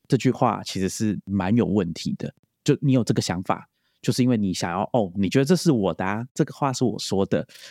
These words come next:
那没有我的同意，你怎么可以直接拿去用呢？对不对？好，可是根据网络的游戏规则来说，你已经放弃这件事情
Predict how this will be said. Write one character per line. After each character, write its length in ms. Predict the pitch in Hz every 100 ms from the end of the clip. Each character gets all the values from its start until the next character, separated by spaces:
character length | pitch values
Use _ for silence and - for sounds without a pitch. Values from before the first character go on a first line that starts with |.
| -
那 160 | 151 147
没 140 | 117
有 80 | 117
我 80 | 90
的 100 | 90
同 240 | 92 101
意， 60 | 110
你 100 | 92
怎 160 | 87
么 60 | -
可 160 | - 98
以 140 | 87 _
直 140 | - 92
接 140 | 104
拿 120 | 101
去 180 | - -
用 340 | 120 101 85
呢？ 180 | 87 85 110 -
对 100 | 90
不 60 |
对？ 200 | - 80 - _
好， 140 | - 90
可 120 | 110
是 160 | 165 175
根 280 | - 185 156
据 260 | 170 127 _ _
网 180 | 113 98
络 160 | 135
的 80 | 117
游 120 | 98
戏 160 | 95 117
规 160 | 104 101
则 120 | -
来 80 | -
说， 260 | 95 95 110
你 120 | 117
已 60 | 101
经 220 | 101 113
放 240 | - 107
弃 220 | 85 - 92
这 120 | 95
件 160 | 90
事 200 | 80 -
情 180 | - -